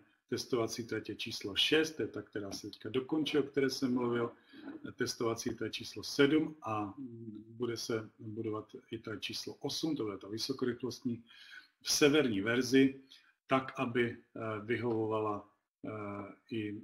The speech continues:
eh, výstavbě ve Spojených arabských emirátech v tom tropickém provedení, eh, a aby reagovala na to, jak jsem říkal, na tu, na tu poptávku, to znamená, to znamená vyšší, vyšší tonáž, vyšší nosnost. Dále,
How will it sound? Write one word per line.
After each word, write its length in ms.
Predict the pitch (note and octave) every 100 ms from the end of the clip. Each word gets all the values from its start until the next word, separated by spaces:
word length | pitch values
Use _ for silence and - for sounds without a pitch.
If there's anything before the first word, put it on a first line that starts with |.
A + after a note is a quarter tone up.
| - A#2
eh, 140 | G#2+
výstavbě 640 | G#2+ - - G#2+ G#2+ G#2+ A#2+ B2
ve 80 |
Spojených 460 | G#2 - G#2+ G#2 -
arabských 420 | G#2+ G2 - -
emirátech 500 | A#2 A2 G#2+ - G#2+
v 60 | -
tom 200 | A2 G2
tropickém 520 | A2 G#2+ G#2 - G2+
provedení, 560 | G#2+ G#2 G#2 G2 G2 F#2+ _ - - - - - -
eh, 420 | G#2 G2+ G2+ G2+ -
a 80 | A#2+
aby 280 | C3 A#2 A#2+
reagovala 600 | A2 G#2 A2 A2 G#2+ G#2+
na 160 | G#2
to, 200 | G2+ A2+
jak 100 | G2+
jsem 140 | - G#2
říkal, 340 | G2 - G#2
na 140 | G2+ F#2+
tu, 200 | - G2
na 140 | F#2+
tu 140 | F#2
poptávku, 600 | G2 G2 - G#2+ F#2+ -
to 120 | - G#2+
znamená, 340 | G#2 G2+ G2 G2 _ _ _
to 80 | G#2
znamená 380 | - G#2+ G2+ F#2+ F#2+
vyšší, 560 | A2+ - - A2 G2 -
vyšší 360 | G#2+ - G#2+
tonáž, 480 | - A2+ G#2 G#2 -
vyšší 340 | G#2 G2 - G#2
nosnost. 520 | F#2+ - G2 - _ _ - - - - - - - _ _ -
Dále, 420 | C3+ E3 F3